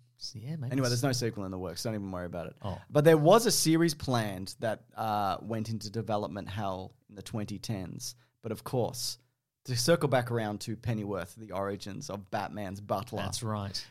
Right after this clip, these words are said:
Speaker 2: The showrunner Danny Canyon confirmed that Pennyworth would also serve as a loose prequel to V for Vendetta,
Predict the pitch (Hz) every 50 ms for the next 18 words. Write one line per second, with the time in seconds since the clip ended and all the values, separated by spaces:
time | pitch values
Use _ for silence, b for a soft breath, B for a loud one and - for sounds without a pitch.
0 | B B 127 - - 165 165 160 151 143 127 120 120 120 127 127 123 123 127 123
1 | 120 120 - 120 117 117 113 110 101 95 - - 117 104 - - 113 107 107 107
2 | 107 - 101 - - - - 123 135 139 127 113 107 101 92 95 - - - -
3 | 135 139 143 143 143 139 123 - - 139 127 120 120 127 113 113 117 127 143 160
4 | 147 - - - - - - 139 160 151 147 - 117 107 - 120 110 101 113 113
5 | 110 110 113 110 107 107 104 113 110 104 104 95 92